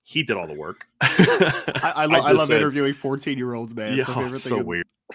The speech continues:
Speaker 1: It's so weird. But we're gonna talk a little recruiting today, and we're gonna talk about, uh, several topics. Number one is, what's the finish gotta look like for Notre Dame, right? Off to a great start, top five class. I think right now,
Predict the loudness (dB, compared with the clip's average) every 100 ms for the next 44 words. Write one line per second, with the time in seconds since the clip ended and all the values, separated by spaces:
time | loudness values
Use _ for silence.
0 | -20 -12 -10 -8 -4 -4 -2 -4 -6 -6
1 | -10 _ -20 0 2 4 2 2 0 0
2 | 0 -2 -2 -2 -2 -4 -4 -4 -6 -6
3 | -6 -4 -2 0 -2 -4 -4 -4 -6 -6
4 | -6 -6 -6 -8 -8 -10 -6 -4 -2 -2
5 | -2 -2 -4 -10 _ _ -18 -4 -2 -2
6 | -4 -6 -2 -2 -4 -4 -4 -4 -6 -6
7 | -8 -10 -14 -14 -14 -16 -18 _ -6 -4
8 | 0 2 2 2 -4 -4 -4 0 0 0
9 | -2 0 0 0 0 -2 -4 -4 -4 -8
10 | -6 -4 -2 0 0 -2